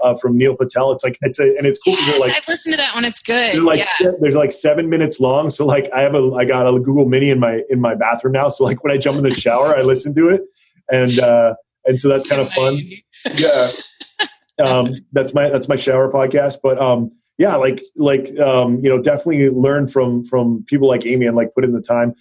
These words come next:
Speaker 1: But anyway, I, I like to talk, as you can see too, which is funny 'cause I'm an introvert.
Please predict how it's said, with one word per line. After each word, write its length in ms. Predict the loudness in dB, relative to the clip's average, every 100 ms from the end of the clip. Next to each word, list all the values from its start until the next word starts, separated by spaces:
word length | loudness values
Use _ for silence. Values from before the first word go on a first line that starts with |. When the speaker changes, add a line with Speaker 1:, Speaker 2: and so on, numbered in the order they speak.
| _
Speaker 1:
But 140 | -4 0
anyway, 380 | 2 2 0 -4 _ _ _ -4
I, 180 | -2 -2 0
I 40 | 0
like 160 | 0
to 80 | -2
talk, 280 | -2 -2 -4
as 100 | -6
you 80 | -6
can 120 | -8
see 160 | -8
too, 180 | -4 0
which 140 | 2 0
is 80 |
funny 240 | -2 -2 -2
'cause 140 | -2
I'm 160 | -4 -2
an 40 | -2
introvert. 420 | -2 -2 -2